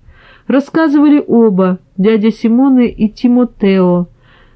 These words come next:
торопясь, перебивая и поправляя друг друга.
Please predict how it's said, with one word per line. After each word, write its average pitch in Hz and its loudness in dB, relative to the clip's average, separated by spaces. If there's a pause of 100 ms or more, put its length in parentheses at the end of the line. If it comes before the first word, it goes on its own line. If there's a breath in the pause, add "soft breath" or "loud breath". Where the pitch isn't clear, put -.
(140 soft breath)
торопясь, 254 -2
перебивая 226 0
и - -4
поправляя 190 -2
друг 185 -2
друга. 175 -2